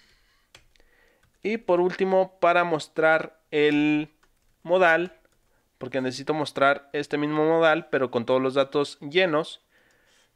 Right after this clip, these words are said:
le voy a poner en el set view un true. ¿Sí?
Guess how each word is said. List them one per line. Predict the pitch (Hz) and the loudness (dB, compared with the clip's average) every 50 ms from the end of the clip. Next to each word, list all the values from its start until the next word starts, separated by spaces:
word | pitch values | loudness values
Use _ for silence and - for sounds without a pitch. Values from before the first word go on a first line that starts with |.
| _ - | _ -4
le | 156 | 0
voy | 160 160 160 | 2 2 2
a | 160 | 0
poner | 170 170 165 160 160 | -2 -2 0 0 -2
en | 165 160 | -2 -2
el | 160 156 | -4 -2
set | - 175 165 160 | -4 -4 -4 -4
view | 170 190 202 202 202 - - _ _ _ - - | -4 -2 0 0 -2 -2 -8 _ _ _ -8 -6
un | 151 156 160 - | -6 -6 -6 -6
true. | - 127 117 - - _ _ _ - _ _ _ _ _ _ _ _ _ _ _ _ _ _ _ _ _ _ _ _ _ _ _ _ _ _ _ _ _ _ _ _ _ _ _ _ _ _ _ _ _ _ _ _ _ _ _ _ _ _ _ _ _ _ _ _ _ _ _ _ _ _ _ _ _ _ _ _ _ _ _ _ _ _ _ _ _ _ _ _ _ _ _ _ _ _ _ - | -6 -6 -6 -6 -8 _ _ _ -20 _ _ _ _ _ _ _ _ _ _ _ _ _ _ _ _ _ _ _ _ _ _ _ _ _ _ _ _ _ _ _ _ _ _ _ _ _ _ _ _ _ _ _ _ _ _ _ _ _ _ _ _ _ _ _ _ _ _ _ _ _ _ _ _ _ _ _ _ _ _ _ _ _ _ _ _ _ _ _ _ _ _ _ _ _ _ _ -6
¿Sí? | - 170 220 233 | -4 -4 -4 -6